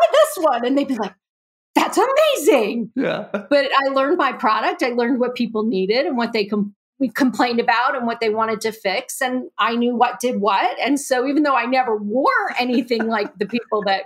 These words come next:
Speaker 1: came in, I was able to help. So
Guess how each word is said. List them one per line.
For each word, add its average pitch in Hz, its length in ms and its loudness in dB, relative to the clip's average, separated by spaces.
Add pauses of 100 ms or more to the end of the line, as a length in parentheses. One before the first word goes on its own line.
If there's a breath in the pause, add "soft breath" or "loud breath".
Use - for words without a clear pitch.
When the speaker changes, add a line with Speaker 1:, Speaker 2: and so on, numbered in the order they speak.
(140)
Speaker 1:
came 202 280 0
in, 196 240 -2 (380)
I 202 120 0
was 208 160 0
able 190 180 0
to 185 100 -8
help. - 160 -6 (360)
So 190 420 -2